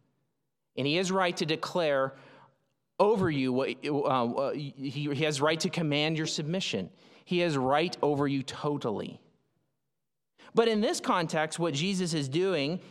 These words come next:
is he's saying, "I have this authority, you eleven, my disciples, my followers who are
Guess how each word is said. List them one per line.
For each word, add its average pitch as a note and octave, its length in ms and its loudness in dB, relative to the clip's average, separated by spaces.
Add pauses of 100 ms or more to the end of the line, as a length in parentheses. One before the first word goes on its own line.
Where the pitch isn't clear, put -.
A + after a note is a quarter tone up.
is E3+ 140 -6
he's F3 120 -4
saying, F3+ 200 -2
"I F#3 180 2
have D4+ 240 0
this A3+ 180 0
authority, A3 520 2
you G3+ 320 0
eleven, F3+ 580 2
my E3 160 0
disciples, F3+ 500 0
my F3+ 140 0
followers G3+ 580 0
who G3+ 140 -2
are D3 200 -2